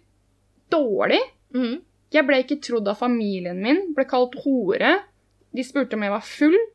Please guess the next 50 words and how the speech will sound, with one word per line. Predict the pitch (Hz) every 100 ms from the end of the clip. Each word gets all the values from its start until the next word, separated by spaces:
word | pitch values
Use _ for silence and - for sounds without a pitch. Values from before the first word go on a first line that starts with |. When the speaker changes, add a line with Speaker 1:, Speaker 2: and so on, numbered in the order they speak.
| -
Speaker 1:
hva | 233 233
hadde | 233 240 202
jeg | - -
på | -
meg?» | - - - _ _
Speaker 2:
Mm. | 240 226 220 - _ _ _ _ _ _ _
Speaker 1:
Fordi | 349 370
folk | - 330 415
med | 392 403 - _
en | 233 285 415
gang | 277 427
går | 339 349
inn | 262 254
i | 302
den | 294
derre, | 240 240 269 285 _ _ _ _
«Men | 285 285
hva | 247 254
gjorde | 294 320
du?» | 214 269 427 508 _ _
Speaker 2:
Mm. | 254 247 247 226 214 269 - _ _ _ _ _ _ -
Speaker 1:
«Hvorfor | 302 311 320
ble | 277 262
du | 262
voldtatt? | 254 220 247 294 -
Hva |
skjedde | 269 269 262 269
først?» | 196 202 - - -
Speaker 2:
Mm. | 220 214 196 - _ _ _ -
Speaker 1:
Og | 269
da | 311 349
er | 294
det | 302
nettopp, | 285 294 294 247
da | 294
spør | 294 - 247
jeg | 247
hvorfor | 254 247 254
folk | 262 254 285
ikke | 277 -
har | 160 -
snakket | 180 - 202
om | 175
det. | 269
Og | 415
det | 294 320
er |
nettopp | 285 269 311 - 320 226
derfor, | 202 190 - 349
fordi | 381 294